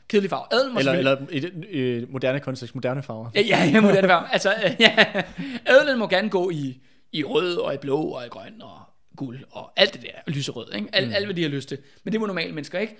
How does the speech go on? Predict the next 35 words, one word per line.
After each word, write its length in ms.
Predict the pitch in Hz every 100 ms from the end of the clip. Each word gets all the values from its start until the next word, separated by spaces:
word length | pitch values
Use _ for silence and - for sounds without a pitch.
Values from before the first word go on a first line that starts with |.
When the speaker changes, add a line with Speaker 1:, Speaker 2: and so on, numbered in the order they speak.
| - -
Speaker 1:
Og 80 | 190
så 80 | 202
skal 120 | 208
folk 240 | 208 190 233
møde 220 | 208 175
hardcore 580 | 175 214 226 226 175 170
op 180 | 170 -
og, 240 | 165 -
og, 220 | 151 156 -
og 80 | -
bede 120 | 226
i 60 |
kirken. 400 | - 180 175 180
Og 80 | -
det 80 | 165
grinerne 260 | 247 247 190
er 120 | 190
så, 180 | - 185
at 80 |
man 140 | 196 190
indfører 380 | 185 180 196 - -
et 220 | 165 -
religiøst 380 | 143 190 233 -
politi. 420 | 160 - 269 - _ _ _ _ _ 127
Speaker 2:
Okay. 200 | 160 170 - - -
Speaker 1:
Eller 200 | 170 151 240 151
det, 120 | 220
man 100 | 214
gør, 80 | 175
er, 80 | 180
at 60 |
man 100 | 190
har 180 | 170 185
sådan 180 | - 208
set 280 | 175 190